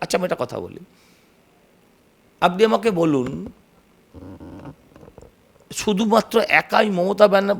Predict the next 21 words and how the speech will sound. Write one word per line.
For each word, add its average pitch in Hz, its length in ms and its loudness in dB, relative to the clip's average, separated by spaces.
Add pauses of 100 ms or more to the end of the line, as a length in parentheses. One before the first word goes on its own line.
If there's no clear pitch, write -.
(140)
বন্দ্যোপাধ্যায় 175 680 4
যিনি, 170 360 -6 (300)
আহ, 139 260 4
মোদি 165 280 4
বিরোধী, 196 380 6 (3750)
কংগ্রেস 180 400 4
মোদি 180 240 0
বিরোধী 196 340 2
নয়? 202 280 0 (460)
কংগ্রেসের 185 500 0 (160)
বা 165 420 2
কংগ্রেসের 180 460 -2
সমর্থনে 185 560 -2
বহু 214 240 2
সরকার 202 300 0
তো 196 140 -6
পশ্চিমবঙ্গে 131 640 -4
আছে, 95 220 -8 (460)
এ 139 80 2
ভারতবর্ষে 156 560 -2
আছে। - 240 -18